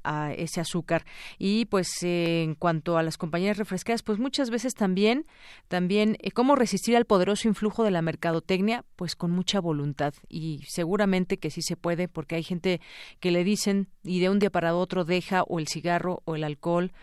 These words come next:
Eh, bueno, el alcohol quizás no tanto, pero tal vez hasta el azúcar, cuando les dicen que su vida está en peligro.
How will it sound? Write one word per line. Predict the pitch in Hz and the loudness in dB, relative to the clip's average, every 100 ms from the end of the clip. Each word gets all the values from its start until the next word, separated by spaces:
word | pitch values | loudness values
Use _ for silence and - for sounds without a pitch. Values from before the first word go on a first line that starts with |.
| - - - | -20 -20 -12
Eh, | 156 156 156 151 | -4 -2 0 -2
bueno, | 160 170 | -2 -2
el | 160 | -2
alcohol | 151 - 170 | -4 -6 -6
quizás | 175 170 160 | -4 -6 -4
no | 165 | -4
tanto, | - 170 165 175 | 0 0 0 -2
pero | 165 156 147 135 - - | -2 -2 -4 -6 -10 -10
tal | - 165 | -4 -4
vez | 165 165 | -4 -6
hasta | - 156 | -6 -6
el | |
azúcar, | 139 - 185 190 196 - - - | -4 -4 -2 -2 -2 -6 -20 -12
cuando | - 165 160 | -4 -2 0
les | 160 | 0
dicen | 180 202 | -2 -4
que | 175 | -4
su | 165 165 | -4 -2
vida | 180 180 | 0 0
está | - 185 170 | -2 -2 0
en | 170 160 | 0 0
peligro. | 151 156 147 151 | 0 0 0 -2